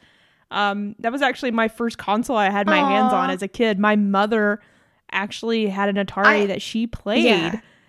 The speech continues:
Speaker 1: She played games. Like, that's the only console, and that was the last game she ever played in her life.
Speaker 2: My dad had an Atari, and I did play some games on that,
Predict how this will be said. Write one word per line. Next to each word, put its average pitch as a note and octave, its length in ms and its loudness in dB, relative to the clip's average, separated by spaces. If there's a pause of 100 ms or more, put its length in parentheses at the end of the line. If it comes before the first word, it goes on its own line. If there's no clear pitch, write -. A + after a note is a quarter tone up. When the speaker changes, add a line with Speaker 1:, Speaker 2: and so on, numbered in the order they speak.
Speaker 1:
She C#4+ 200 -2
played C#4+ 540 0
games. C#4+ 540 2
Like, G#3+ 180 2
that's A#3+ 220 2
the C4+ 140 2
only B3 240 4
console, B3+ 480 0
and A3+ 120 2
that A3+ 120 2
was A#3+ 140 0
the A3+ 120 0
last G3 380 0
game A3 200 0
she - 280 -8
ever G3+ 220 -2
played G3+ 280 -4
in G#3+ 60 0
her G3+ 160 -4
life. E3+ 180 -2
Speaker 2:
My C#4+ 280 4
dad C#4 440 4
had A#3+ 220 0
an G#3 120 -2
Atari, F#3 460 0
and A3 100 4
I B3 200 6
did A#3+ 240 2
play B3+ 260 2
some G#3 240 -2
games F#3+ 260 -2
on F3 180 -4
that, E3+ 280 -6